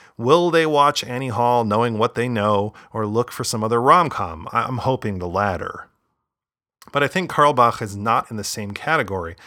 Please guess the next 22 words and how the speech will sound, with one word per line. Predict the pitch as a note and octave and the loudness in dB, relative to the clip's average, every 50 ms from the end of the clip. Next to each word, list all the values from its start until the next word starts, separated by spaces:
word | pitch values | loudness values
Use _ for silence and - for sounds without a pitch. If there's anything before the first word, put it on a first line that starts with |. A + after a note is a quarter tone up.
| - - - - - | -20 -20 -16 -12 -10
as | A2 F#2+ F#2 | -10 -8 -6
Bill | G#2 G#2 G#2 G2+ | -4 -4 -4 -4
Cosby | - - A2 G2+ G2 F#2 F2+ G2 F#2+ F#2+ - - - - - | -4 -4 -4 -4 -4 -6 -8 -10 -12 -12 -14 -16 -20 -16 -12
or | A2+ G#2+ | -10 -8
Woody | G#2 F#2+ F2+ F2 F2+ F#2+ G2 | -6 -6 -6 -8 -8 -8 -6
Allen. | G#2 G#2 G#2 F2+ D#2 D#2 - _ _ _ _ _ _ _ _ - | -4 -2 -2 -4 -4 -8 -14 _ _ _ _ _ _ _ _ -6
Allen | - A#2 A#2 B2 A2+ G#2+ | -2 -2 0 0 -2 -4
was | G2 F#2 | -6 -8
a | G2 | -10
comedian | - - A2+ C#3+ G3+ G#3+ F3+ C3+ A2+ G2+ | -10 -8 -4 -2 0 0 0 0 0 -2
and | G2+ A2+ | -2 -4
a | A#2+ | -4
filmmaker. | - - D3+ D3 C3 A2 F#2+ F2 - - F#2 F#2+ | 0 2 2 2 2 2 -2 -4 -8 -12 -14 -10
Cosby | - - - D#3 D#3+ E3 D#3+ B2 A2 D3 D3 | -4 0 2 4 4 4 2 0 -4 -6 -4
was | C3 A#2+ A#2+ G#2+ - - - | -2 0 0 -2 -2 -6 -8
a | A#2+ | -8
comedian. | A2+ - A#2 A#2 A#2 A#2 G#2+ G2+ F#2+ F#2+ G2 G2 - - - - - _ - | -8 -8 -6 -4 -4 -4 -4 -4 -4 -6 -6 -8 -12 -16 -20 -20 -20 _ -10
Carlebach | - - E3+ E3 E3+ F3 E3 D3+ D#3 D3+ D3+ - - | -2 2 4 4 4 4 4 6 6 6 6 4 0
was | C#3+ B2 G#2+ | -2 -2 -2
a | A2 G#2+ | -4 -4
spiritual | - - - - - - D#3 D3+ D3+ D3 - - C#3 A#2+ | -4 -2 -2 -2 -2 0 0 0 0 0 -2 -4 -4 -4
leader | A2 A#2 C3+ D3 C3+ C3 B2+ B2+ B2 | -4 -4 -2 0 2 2 2 2 0